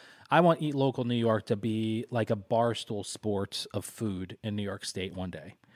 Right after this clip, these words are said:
So I want us to have, like, a shit ton of content and be making money off of sponsorships and, and, uh, you know, promotions and web traffic and all that, and then have products that we can sell.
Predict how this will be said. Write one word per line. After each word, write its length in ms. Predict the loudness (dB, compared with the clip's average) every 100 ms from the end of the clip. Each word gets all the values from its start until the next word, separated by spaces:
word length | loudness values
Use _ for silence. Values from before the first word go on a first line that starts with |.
| -20 -20 -20 -8
So 140 | 2
I 120 | 2
want 200 | 4 2
us 120 | 0
to 100 | -2
have, 640 | -2 0 2 2 0 -4 -12 _ _ _ _ _
like, 140 | -12
a 60 | -10
shit 340 | -8 2 2
ton 160 | 4 2
of 80 | 2
content 640 | 0 0 0 0 -2 -2 -8
and 120 | -8
be 120 | -6
making 340 | -4 -4 -4 -2
money 260 | 0 0
off 280 | 0 -2 -4
of 100 | -8
sponsorships 1040 | -8 -6 -6 -6 -8 -6 -4 -4 -6 -12
and, 280 | -10 -10 -12 _ _ _ _ _ -10
and, 400 | -6 -6 -6 -4
uh, 300 | -4 -2 -2
you 120 | -2
know, 100 | -4
promotions 800 | -4 -2 0 0 -2 -6 -6 -8
and 180 | -8 -6
web 200 | -4 -4
traffic 460 | -6 -4 -6 -8 -8
and 100 | -6
all 120 | -4
that, 240 | -4 -4 -6
and 100 | -8
then 120 | -6
have 200 | -8 -10
products 400 | -8 -6 -8 -12
that 100 | -14
we 80 | -12
can 140 | -14
sell. 340 | -12 -12 -14